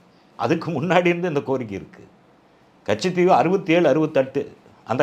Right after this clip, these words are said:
காலகட்டங்கள், அதை விடுங்க. அதாவது இன்றைக்கு கட்சித்தீவை பேசுகிறவங்க ஏன் பேசுறாங்க? குடும்ப அரசியல்னு பேசி பார்த்தாங்க. ஆமா, நாங்க எல்லாரும் ஒரு குடும்பம் தான்ட்டாங்க.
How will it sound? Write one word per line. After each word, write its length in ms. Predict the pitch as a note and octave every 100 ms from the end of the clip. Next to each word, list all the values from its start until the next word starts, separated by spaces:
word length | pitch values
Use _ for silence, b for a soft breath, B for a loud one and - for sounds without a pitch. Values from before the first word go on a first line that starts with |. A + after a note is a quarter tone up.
| A#2+
காலகட்டங்கள், 520 | C3+ C3 G#2 F2 - - _ G#2
அதை 100 | B2 B2
விடுங்க. 220 | A2 E2 - b b -
அதாவது 360 | G#2+ D#3+ D3+ G3 C3+ A#3+ B3 - _ _ _ _ _ _ -
இன்றைக்கு 420 | B2+ G#3+ B3+ G3+
கட்சித்தீவை 560 | E3+ F3 B3 B3 G#3+ F3
பேசுகிறவங்க 580 | D#3+ D#3 B2 G2+ E2+ - _ _
ஏன் 180 | C#3+ F#3
பேசுறாங்க? 480 | E3 D3+ C#3+ C3+ D3 -
குடும்ப 340 | F#3 B3 A#3+
அரசியல்னு 300 | F#3 F3 F#3
பேசி 240 | D#3+ D#3 C3
பார்த்தாங்க. 420 | A#2+ G#2 F#2 D3 - _ _ _ _ _ _ _ _ _
ஆமா, 240 | E3+ A#3 C4+
நாங்க 200 | A#3 A3
எல்லாரும் 240 | G#3+ A#3
ஒரு 120 | G3
குடும்பம் 300 | F3 F3+ F#3
தான்ட்டாங்க. 420 | F3 D#3 A#2+ G2+